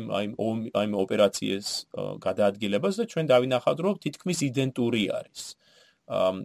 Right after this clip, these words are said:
ანუ გათვალისწინებული იქნა სწორედ, ა, ნაპოლეონის, ა, ეს გამოცდილება. უ-, ულმის და, ულმთან დამარცხების შემდეგ,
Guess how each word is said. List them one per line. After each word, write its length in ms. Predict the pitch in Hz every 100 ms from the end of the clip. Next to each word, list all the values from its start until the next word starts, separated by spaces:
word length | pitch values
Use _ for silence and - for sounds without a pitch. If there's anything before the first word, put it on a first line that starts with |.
| 98
ანუ 260 | 101 104 139
გათვალისწინებული 840 | 120 107 120 107 - 104 104 101
იქნა 240 | 98 - 147
სწორედ, 360 | - 98 127 - _ _ _
ა, 260 | - 98 95
ნაპოლეონის, 640 | 98 95 101 98 101 120 - -
ა, 120 | 98 - 95
ეს 200 | 104 - -
გამოცდილება. 760 | 98 92 95 95 - - - - - _ _ _ _ _ _ _ - -
უ-, 200 | 123 127
ულმის 440 | 175 202 180 165 - 98
და, 200 | 110 -
ულმთან 380 | 147 170 143
დამარცხების 560 | 113 117 127 - 98 95
შემდეგ, 360 | - 117 139